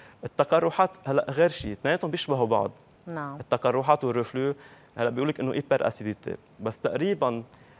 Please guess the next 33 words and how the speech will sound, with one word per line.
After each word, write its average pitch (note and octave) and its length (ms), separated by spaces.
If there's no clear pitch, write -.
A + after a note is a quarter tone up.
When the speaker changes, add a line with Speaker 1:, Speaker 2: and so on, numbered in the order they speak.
Speaker 1:
الأغلبية B2 680
العظمى B2 360
من G#2 100
العالم A2+ 320
اللي A2 140
عندهم C#3+ 200
تقرحات A2 640
هلأ B2+ 240
حاليا G#2 520
عندهم D3+ 300
بكتيريا C3 360
اسمها B2 280
إليكوباكتر A#2+ 560
بيلوري. G2+ 280
Speaker 2:
مم. D#3 200
Speaker 1:
هو C3 160
نحن C3 180
ما D#3 100
سألنا D3+ 300
حالنا، C#3 220
نحن A#2 180
هالمعدة C#3 360
كيف F#3 240
عم C#3+ 100
تفرز C3 360
أسيد B2 340
وما C3 140
عم D#3 100
تحرق E3+ 420
غشاء C3 400
المعدة C3 360
تبعنا؟ - 440
Speaker 2:
نعم. E3+ 220